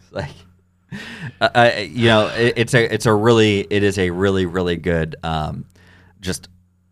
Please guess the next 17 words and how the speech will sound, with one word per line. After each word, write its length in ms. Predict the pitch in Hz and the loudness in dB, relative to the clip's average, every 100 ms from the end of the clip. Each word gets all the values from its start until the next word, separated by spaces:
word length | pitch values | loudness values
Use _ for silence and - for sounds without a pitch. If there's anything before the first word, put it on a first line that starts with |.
| _ _ - | _ _ -8
it, 180 | 101 95 | -6 0
it's 180 | 131 135 | 2 4
a 60 | 131 | 4
masterclass 880 | 147 175 - 147 143 139 127 127 113 | 4 4 2 0 4 6 6 4 2
in, 340 | 104 98 95 - _ _ _ | 2 2 0 -6 _ _ _
I 80 | 104 | 0
think, 220 | 104 113 | 2 2
what 100 | 110 | 2
you 100 | 98 | 2
mentioned, 340 | 98 92 107 98 | 4 4 2 2
B 140 | 101 | 2
J. 340 | 95 104 101 101 - _ | 4 4 4 0 -10 _
It 60 | 135 | 0
would 140 | 110 | 2
never 220 | 95 78 73 | 2 0 -4
work 220 | 80 - | -8 -10
today. 260 | - - | -12 -12